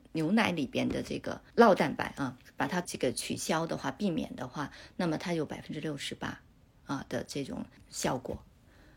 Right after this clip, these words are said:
所以其实这个对于自闭症的患者来讲，我觉得这蛮重要的。那其实我们说了，从这个自闭症这儿哈，我们再把它扩充来说，刚才原因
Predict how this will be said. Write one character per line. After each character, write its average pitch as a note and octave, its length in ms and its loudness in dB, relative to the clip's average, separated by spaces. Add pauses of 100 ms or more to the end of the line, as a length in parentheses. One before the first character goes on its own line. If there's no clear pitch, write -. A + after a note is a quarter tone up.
(140)
所 G#3 160 8
以 A3 200 10
其 - 260 2
实 G#3 160 2
这 A3+ 220 6
个 D3 260 6 (120)
对 F#3 180 4
于 D#3+ 480 4
自 A#3 120 4
闭 G#3 140 2
症 F#3 260 2
的 - 460 -4
患 F3+ 220 2
者 - 200 -4
来 - 160 -4
讲， - 300 -6
我 - 100 -2
觉 D3+ 120 -2
得 D3 60 0
这 F3 140 0
蛮 D3 300 -4
重 D3+ 300 0
要 - 260 -4
的。 - 160 -10 (480)
那 C4 160 10
其 B3+ 220 6
实 B3+ 240 8
我 F#3+ 180 8
们 C#3+ 240 2
说 G3 240 2
了， F3 160 4
从 G#3+ 400 6 (100)
这 B3 140 4
个 G#3+ 80 4
自 B3+ 160 0
闭 A#3+ 180 6
症 A#3 240 4
这 F3 80 0
儿 D#3 60 0
哈， E3 100 -4
我 C#3+ 120 2
们 D#3 200 2 (120)
再 A#3 200 4
把 - 160 -2
它 D#3+ 200 -4
扩 - 280 2
充 G#3+ 280 2
来 D3+ 200 0
说， D#3 240 -2
刚 G3+ 160 2
才 G#3+ 120 6
原 E3 200 2
因 G#3 240 4